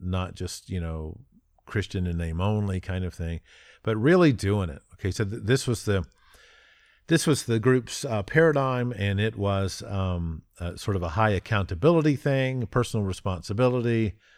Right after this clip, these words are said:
"Bro, you're really slacking this week and such and such. You need to step it up," you know. And so, um, and there's some good things about that.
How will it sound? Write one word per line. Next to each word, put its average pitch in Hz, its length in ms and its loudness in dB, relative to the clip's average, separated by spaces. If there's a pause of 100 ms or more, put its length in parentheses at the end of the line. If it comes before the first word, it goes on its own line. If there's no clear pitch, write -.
(200)
"Bro, 120 220 6
you're 107 140 4
really 107 180 4
slacking 113 380 2
this 107 200 -2
week 110 280 0
and 98 120 -4
such 104 220 -4
and 95 100 -6
such. 101 300 -2
You 101 80 -4
need 98 100 -4
to 95 60 -6
step 95 300 -4
it 85 60 -4
up," 87 220 -4
you 92 60 -8
know. 87 140 -6 (500)
And 147 160 0
so, 151 400 4
um, 120 460 0
and 139 120 2
there's 165 120 4
some 180 140 4
good 127 120 6
things 107 240 0
about 98 240 0
that. 117 240 2